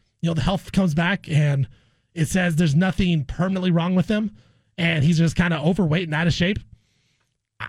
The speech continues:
I'm kinda in on Zion to get him here. And I think Dame's the type of player that he may be able to change Zion's mind and get him to work harder. Like, I think that's a, I think that's a thing. We talk about Dame's leadership all the time.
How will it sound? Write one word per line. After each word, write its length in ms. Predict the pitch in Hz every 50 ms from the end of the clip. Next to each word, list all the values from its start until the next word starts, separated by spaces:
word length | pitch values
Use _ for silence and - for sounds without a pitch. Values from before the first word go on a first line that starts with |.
| - -
I'm 120 | - -
kinda 300 | - - - 247 247 214
in 200 | 233 - 214 240
on 140 | 208 196 160
Zion 380 | 131 180 180 185 214 196 175 170
to 80 | 165
get 160 | 143 175 190
him 100 | 202 190
here. 140 | 175 190 202
And 100 | 190 180
I 60 | 180
think 240 | 175 - 214 208 170
Dame's 280 | 123 160 170 202 214 185
the 60 | 180
type 200 | - 175 190 170
of 80 | 147 -
player 300 | 170 175 196 214 214 190
that 260 | 180 160 151 151 - - _ _ _ _ _ _ _
he 180 | _ - 165 202
may 200 | 190 185 196 214
be 140 | 196 202 208
able 100 | 202 185
to 60 | 180
change 220 | - 202 208 196 175
Zion's 340 | 190 190 196 202 196 160
mind 260 | 160 170 202 202 135 117
and 120 | 139 135
get 100 | 160 160
him 100 | 175 190
to 100 | 165 180
work 200 | 175 202 247 -
harder. 260 | - 226 202 156 143 165
Like, 120 | 185 190
I 80 | 175 180
think 200 | - 233 233 185
that's 180 | 214 214 180 226
a, 140 | 208 -
I 60 | 160 165
think 120 | 220 220
that's 120 | 226 202
a 60 | 196 -
thing. 200 | - 247 240 190
We 80 | 175
talk 180 | - 175 196 196
about 160 | 208 214 170
Dame's 240 | 170 196 190 180 156
leadership 360 | 196 202 196 170 - 196 165
all 100 | 175 180
the 60 | 170
time. 380 | 127 - 226 254 226 214 190